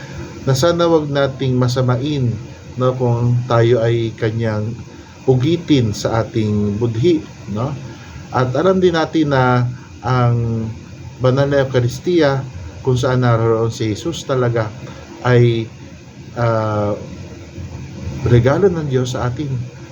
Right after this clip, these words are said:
regalo ng kanyang pinakasarili, ng kanyang presensya sa ating katauhan,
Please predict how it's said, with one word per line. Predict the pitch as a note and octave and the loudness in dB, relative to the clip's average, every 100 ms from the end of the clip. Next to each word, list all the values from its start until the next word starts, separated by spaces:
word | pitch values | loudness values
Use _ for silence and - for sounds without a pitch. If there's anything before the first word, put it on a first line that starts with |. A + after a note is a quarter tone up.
| - | 0
regalo | B2 A#2+ C3+ D#3+ | 4 4 4 2
ng | D3 | -2
kanyang | - B2+ A#2+ A#2+ D3 | -2 0 2 0 -2
pinakasarili, | D3 C3+ B2 - G#2+ A2 G#2+ A2 G#2+ - - - - B2 | -4 -4 -4 -2 -2 -2 -2 -2 -2 -4 -10 -12 -6 0
ng | B2 | 2
kanyang | C3 C3 B2+ B2 | 4 4 2 2
presensya | B2 A2+ A2+ A2 - C3+ A#2+ - - - | 0 2 0 -2 -2 -2 -2 -4 -10 -12
sa | - - A#2 | -8 -2 2
ating | A#2 - A2+ | 2 2 0
katauhan, | A#2 - A2 A#2+ A2 A#2+ A2 | 0 0 0 0 2 2 2